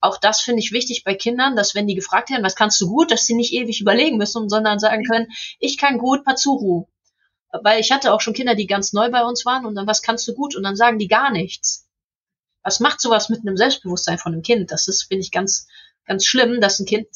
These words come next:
äh, ein Kind braucht etwas, worüber es sich definiert. Und dieser Kampfsport hat mir dann über die Jahre sehr viel geholfen, weil ich wurde dann noch Trainerin, dann musste ich lernen, vor einer Gruppe zu sprechen, dann war ich auf einmal ein Vorbild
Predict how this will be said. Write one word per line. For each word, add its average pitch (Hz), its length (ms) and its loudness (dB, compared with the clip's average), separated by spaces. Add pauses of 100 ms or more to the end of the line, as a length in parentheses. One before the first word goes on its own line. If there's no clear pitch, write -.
äh, 196 280 2 (240)
ein 196 160 -16
Kind 285 220 -2
braucht 254 340 2
etwas, 233 480 2
worüber 208 340 2
es 196 140 2
sich - 160 -6
definiert. 180 600 0 (580)
Und 190 120 -8
dieser 196 360 2
Kampfsport 247 720 0
hat 202 180 -2
mir 226 380 4 (160)
dann 190 180 -2
über 190 180 0
die 175 140 0
Jahre 233 640 4
sehr 196 220 2
viel 185 160 -6
geholfen, 220 500 -4
weil 180 140 4
ich 170 140 -2
wurde 190 180 2
dann 156 160 -2
noch 143 100 -8
Trainerin, 247 560 0
dann 180 140 -2
musste 208 320 0
ich 233 120 -2
lernen, 240 320 4
vor - 140 -4
einer 208 160 -2
Gruppe 240 260 -12
zu - 140 -6
sprechen, 220 460 -2
dann 165 120 -2
war 160 120 4
ich - 120 0
auf - 120 -16
einmal 160 260 -2
ein - 100 -12
Vorbild 240 680 2